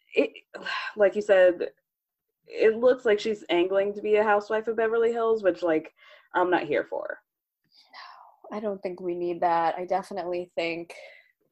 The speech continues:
Speaker 2: that's, like, in ten years, like, that's a ten-year game plan.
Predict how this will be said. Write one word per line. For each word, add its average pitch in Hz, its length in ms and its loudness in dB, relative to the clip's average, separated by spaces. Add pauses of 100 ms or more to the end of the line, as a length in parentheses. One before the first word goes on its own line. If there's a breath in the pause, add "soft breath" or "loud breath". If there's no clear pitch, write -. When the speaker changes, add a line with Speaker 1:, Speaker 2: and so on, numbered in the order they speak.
(480)
Speaker 2:
that's, 170 300 -2
like, 185 260 -4
in 180 220 -8 (140)
ten 180 320 -8
years, 233 400 -4
like, 185 100 -6
that's 185 140 -4
a 190 60 -10
ten-year 170 500 -8
game 160 300 -10
plan. 262 460 -6